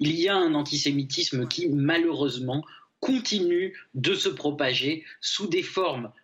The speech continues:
euh, qui ont toujours été extrêmement divers, euh, de la part de personnalités très diverses.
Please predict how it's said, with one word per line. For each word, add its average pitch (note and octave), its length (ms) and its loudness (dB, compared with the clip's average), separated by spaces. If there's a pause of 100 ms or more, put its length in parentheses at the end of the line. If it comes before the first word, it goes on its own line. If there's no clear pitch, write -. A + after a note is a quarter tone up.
(120)
euh, A#2+ 220 0
qui C3 180 -4
ont B2+ 120 -2
toujours A3 540 0
été D3 420 -2
extrêmement D#3+ 560 -4
divers, C3 580 -4 (280)
euh, B2+ 160 0
de A#2+ 160 -2
la E3 160 0
part E3 240 -4
de B2+ 100 -2
personnalités E3+ 920 -4
très C3+ 200 -4
diverses. B2+ 440 -2